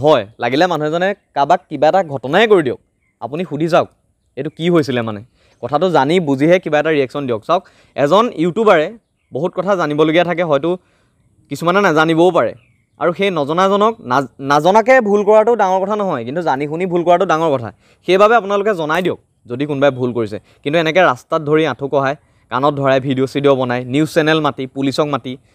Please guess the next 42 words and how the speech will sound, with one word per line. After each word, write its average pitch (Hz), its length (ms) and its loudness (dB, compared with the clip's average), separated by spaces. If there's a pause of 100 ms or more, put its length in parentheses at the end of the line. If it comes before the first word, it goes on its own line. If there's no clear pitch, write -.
(240)
এইবিলাক 160 440 0
ভাল 131 140 0
কথা 131 180 -2
নহয়। 113 120 -4 (180)
আৰু 196 100 6 (100)
সেই 196 220 4
ল'ৰা 165 220 2
দুজনকো 202 400 -4
কৈছোঁ, 165 260 -2 (520)
যিকোনো 190 320 0
এটা 233 120 4 (120)
কাম 160 200 0
কৰাৰ 190 280 4
আগত 202 200 -2
অকণমান 175 340 -4
ভাবি 139 240 -4
চিন্তি 170 280 -4
কাম 170 180 -4
কৰিব 160 160 2 (120)
লাগে। 101 140 -4 (440)
কাৰণ 147 200 0
তোমালোক 160 340 0
নতুনকৈ 135 340 0
ইউটিউবত 151 360 2
আহিছা, 147 220 -2 (200)
অলৱেজ 131 320 4
ৱেলকাম। 135 280 -2 (400)
বাট 170 140 4 (460)
ইউটিউবৰো 185 480 4
কিছুমান 190 300 -4
ৰুল 170 140 -2
ৰেগুলেশ্যন 175 360 -2 (180)
আছে, 147 220 0 (360)
যিবিলাক 139 380 0
তোমালোকে 143 360 0
জানি 135 220 0
বুজি 160 220 -4
কৰাটো 139 260 2
মই 139 180 -4
ভাল 117 160 -2
বুলি 120 200 -4
ভাবোঁ। 95 180 -10